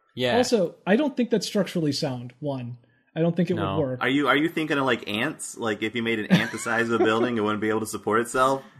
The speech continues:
Speaker 2: Yes, that's actually
Speaker 3: Cupcakes are not ants.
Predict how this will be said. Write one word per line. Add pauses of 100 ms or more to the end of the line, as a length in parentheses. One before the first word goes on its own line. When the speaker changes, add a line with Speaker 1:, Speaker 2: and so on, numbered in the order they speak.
(120)
Speaker 2:
Yes,
that's
actually
Speaker 3:
Cupcakes
are
not
ants.